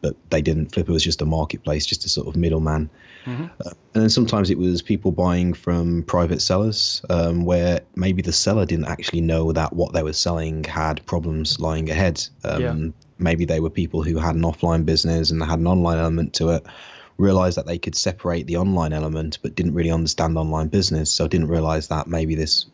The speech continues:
Speaker 1: brilliant site that they've built had, you know, one main link from their <laughs> own site, um, which
Speaker 2: Mm.
Speaker 1: isn't good if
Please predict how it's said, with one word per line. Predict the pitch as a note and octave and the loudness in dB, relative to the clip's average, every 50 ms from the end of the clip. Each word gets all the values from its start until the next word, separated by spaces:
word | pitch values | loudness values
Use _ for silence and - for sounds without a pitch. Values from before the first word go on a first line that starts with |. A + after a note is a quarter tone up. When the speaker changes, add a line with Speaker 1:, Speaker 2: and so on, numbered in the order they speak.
| _ _ _ | _ _ _
Speaker 1:
brilliant | - E2+ D#2+ D#2+ D#2 C#2+ | 0 0 0 0 0 -2
site | - - F2 F2 D#2+ | -2 -2 0 0 -2
that | - - | -2 -6
they've | - D#2 D2 - | -6 -8 -6 -4
built | - D#2 D#2+ D#2 - - - - - - - - - - - | -2 0 0 0 -2 -6 -12 -20 -20 -20 -20 -20 -20 -18 -8
had, | - D#2+ D2+ D2+ D2+ D2 - - - - | -4 -2 0 0 0 -2 -2 -4 -4 -4
you | - | -4
know, | E2+ D#2 D#2 | -2 -2 -2
one | D2+ D2+ F2 F2 E2+ E2 E2+ | 0 0 2 2 2 4 2
main | E2+ D#2+ E2 D#2+ E2 E2+ | 2 2 2 0 0 0
link | E2 E2 D2+ - | 0 -2 -4 -4
from | - - E2 E2 | -4 -2 -2 0
their | D#2+ D#2+ E2 F2+ | 2 2 4 4
<laughs> | G2+ | 4
own | F#2+ F2 | 4 4
site, | - - - - - E2 D#2 D#2+ D#2+ - - - - - - - - - - _ - | 2 2 0 0 -4 -6 -8 -10 -10 -10 -12 -14 -14 -20 -20 -20 -20 -20 -18 _ -6
um, | F2 E2+ E2+ E2 D#2+ D#2+ D#2+ D#2+ D#2+ D#2 | -4 -2 -2 -2 -2 -4 -4 -4 -4 -4
which | F2 E2+ - | -4 -4 -4
Speaker 2:
Mm. | C3+ B2+ - | -4 -2 -2
Speaker 1:
isn't | F2 E2+ D#2 D#2 | -2 -2 -2 0
good | F2 D#2+ D#2 | 0 0 0
if | D2 - | -2 -6